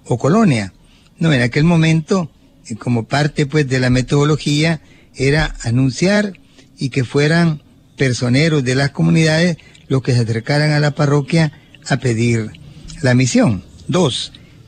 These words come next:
llegan algunos representantes de las comunidades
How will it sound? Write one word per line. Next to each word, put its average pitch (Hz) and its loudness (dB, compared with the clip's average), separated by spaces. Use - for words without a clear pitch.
llegan 160 2
algunos 180 2
representantes 170 -2
de 147 -2
las 120 -2
comunidades 127 0